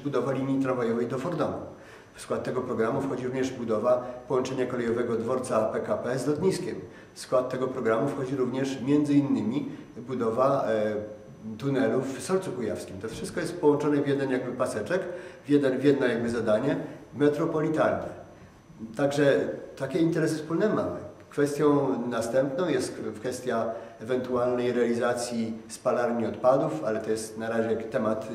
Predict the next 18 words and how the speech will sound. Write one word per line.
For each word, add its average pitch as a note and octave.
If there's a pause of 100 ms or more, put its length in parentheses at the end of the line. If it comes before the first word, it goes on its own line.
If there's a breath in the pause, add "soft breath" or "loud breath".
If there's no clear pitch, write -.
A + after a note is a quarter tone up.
nieco B2
odłożony, A2
chociaż, D3 (360 loud breath)
y, A2 (160)
pozytywnie C#3+
opiniowany B2+
przez F3+
wszystkie -
gremia B2+
zajmujące B2
się -
ochroną C3
środowiska, G#2+ (420 loud breath)
ale C3
także D3+
interesami C#3+
mieszkańców C#3+
Bydgoszczy, -